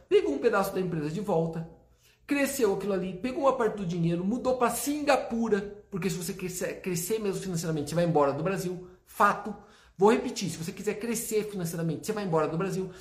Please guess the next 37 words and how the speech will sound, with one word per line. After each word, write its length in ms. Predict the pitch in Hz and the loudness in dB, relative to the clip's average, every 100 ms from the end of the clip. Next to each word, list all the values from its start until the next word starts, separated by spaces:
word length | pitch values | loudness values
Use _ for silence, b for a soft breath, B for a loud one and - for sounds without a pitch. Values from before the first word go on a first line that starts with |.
| B B | B B
foi 160 | 269 | 0
pra 140 | 175 180 | 2 0
Singapura. 720 | - 202 208 208 214 202 196 B B B | -2 -2 -2 -2 -4 -4 -6 B B B
Em 100 | 262 | -4
Singapura 480 | 285 294 277 277 214 | 0 4 4 4 0
ele 100 | 202 | 2
abriu 200 | 165 202 | 2 2
um 100 | 240 | 0
fundo 500 | - 247 233 233 - - _ - | -4 -4 -4 -6 -10 -20 _ -6
e 60 | |
o 60 | 277 | -4
nome 300 | 247 233 220 | -2 -2 0
dele 200 | 214 220 | 2 2
é 20 | |
Eduardo 300 | 214 202 202 | 2 2 0
Saverin, 380 | - 247 208 123 | -2 -2 -2 -2
é 60 | 135 | -4
um 60 | |
dos 120 | 135 | -4
mais 180 | 175 220 | -4 -4
ricos. 200 | 160 - | -4 -4
O 100 | 233 | 0
outro, 480 | 294 311 - 107 - - _ _ _ - | 4 6 4 -4 -10 -16 _ _ _ -8
os 160 | 220 | -8
três 420 | - 277 294 175 160 | -4 -4 -2 -2 -2
grandes, 560 | 262 262 - - - b b b b | 2 2 0 -10 -16 b b b b
compraram 520 | - 277 240 208 190 175 | -4 -2 2 4 4 4
uma 120 | 165 | 2
empresa, 460 | 165 185 190 185 | 0 2 0 0
trabalhavam 400 | - 180 156 143 | -4 0 2 2
no 60 | 147 | -2
mercado 260 | 135 139 - | -2 -2 -4
financeiro, 460 | 247 262 233 233 | -6 -4 -2 -2
como 240 | - 294 440 | -2 -6 -4
trader, 500 | - 311 339 214 135 | -2 -2 0 0 0
por 100 | 165 | -4
sinal, 600 | - 131 175 - - | -4 -2 -2 -6 -18